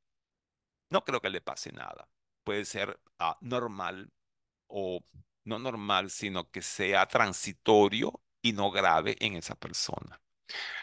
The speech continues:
Pero el problema está de que el encles no es para gente normal. El encles es para recon-, ver si tú puedes reconocer cuando hay una gente que es anormal. Este, ¿cómo se llama? Una gente que está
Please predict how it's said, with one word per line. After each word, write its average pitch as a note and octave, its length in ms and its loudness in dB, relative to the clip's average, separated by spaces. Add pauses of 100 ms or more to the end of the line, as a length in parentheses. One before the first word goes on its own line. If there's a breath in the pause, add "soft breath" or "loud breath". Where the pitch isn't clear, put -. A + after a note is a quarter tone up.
Pero F#3 220 12 (120)
el - 120 8
problema E3+ 300 8
está A3 220 12
de G#3 140 8
que D#3 120 8
el C#3+ 80 10
encles C#3+ 400 6
no C#3 220 4
es C3 80 4
para C3+ 300 6
gente G#2 360 -2
normal. G2 460 0 (960 soft breath)
El C#3+ 140 6
encles B2+ 360 4
es - 40 -20
para C#3 400 8 (500)
recon-, C3 420 2
ver C#3 340 6
si - 180 0
tú D3 340 -2
puedes C#3 340 6
reconocer C#3 720 4
cuando B2 260 6
hay A2+ 60 2
una B2 180 2
gente B2 300 0
que A#2 100 2
es A2 180 -2
anormal. C3+ 640 8 (1500 loud breath)
Este, C#3 420 6
¿cómo C3+ 180 4
se B2 120 4
llama? C#3+ 240 8
Una E3 200 6
gente D3+ 320 6
que - 60 2
está - 380 4